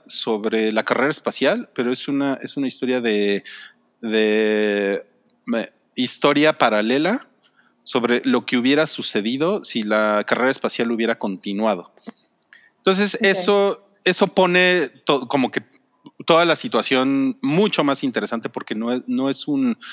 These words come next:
Speaker 1: no es un, eh, no es un drama histórico,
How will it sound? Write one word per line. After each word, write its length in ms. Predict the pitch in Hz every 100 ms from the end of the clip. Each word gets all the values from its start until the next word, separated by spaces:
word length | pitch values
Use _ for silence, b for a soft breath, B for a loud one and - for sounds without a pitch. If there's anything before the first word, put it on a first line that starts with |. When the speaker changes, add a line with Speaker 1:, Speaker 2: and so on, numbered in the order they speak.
| B B -
Speaker 1:
no 100 | 139
es 200 | - 160
un, 520 | 147 139 131 120 120 -
eh, 1000 | 113 107 107 101 101 98 98 98 98 98 B B B _ -
no 100 | 151
es 100 | 180
un 80 |
drama 300 | 170 160 160
histórico, 880 | 151 - - 135 135 139 - 208 -